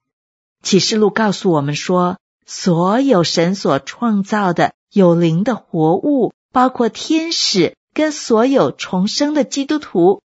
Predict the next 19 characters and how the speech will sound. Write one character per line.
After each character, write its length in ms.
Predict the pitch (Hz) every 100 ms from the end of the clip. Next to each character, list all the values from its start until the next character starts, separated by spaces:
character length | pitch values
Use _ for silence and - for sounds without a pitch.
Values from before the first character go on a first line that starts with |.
| _
都 140 | - 202
要 180 | 202 180
在 180 | 180
神 300 | 170 - 156
的 80 | 160
宝 300 | 190 180 135
座 180 | - 185
面 300 | 196 202 175
前 240 | - 165 - _
敬 340 | - 339 311 202
拜 320 | 220 196 135
赞 240 | - 285 302
美 180 | 202 139
他。 400 | - 180 151 _ _ _ _ _ _
他 180 | - 233
们 140 | 202
的 140 | 190 196
数 280 | - 254
目 240 | 226 226